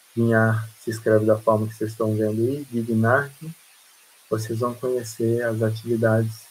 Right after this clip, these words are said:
que estão acontecendo aí na nossa unidade. Pois então, nessa ocasião, é, nós teremos essa mesa redonda intitulada, é, Arte,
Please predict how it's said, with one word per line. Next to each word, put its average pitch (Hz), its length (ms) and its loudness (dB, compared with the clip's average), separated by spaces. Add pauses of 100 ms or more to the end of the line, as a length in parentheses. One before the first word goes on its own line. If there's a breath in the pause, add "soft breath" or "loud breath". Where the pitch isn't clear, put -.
(120)
que - 60 -10
estão 135 320 2
acontecendo 120 880 -4 (800)
aí 113 180 4
na 120 160 2
nossa 117 320 0
unidade. 117 480 0 (2250)
Pois 143 180 6
então, 110 340 2
nessa 127 280 0
ocasião, 131 760 4 (600)
é, 113 340 4
nós 117 580 -6 (240)
teremos 117 1080 0 (220)
essa 120 320 0
mesa 117 300 -2
redonda 113 560 -2
intitulada, 110 1080 -2 (1200)
é, 117 320 0
Arte, 151 760 2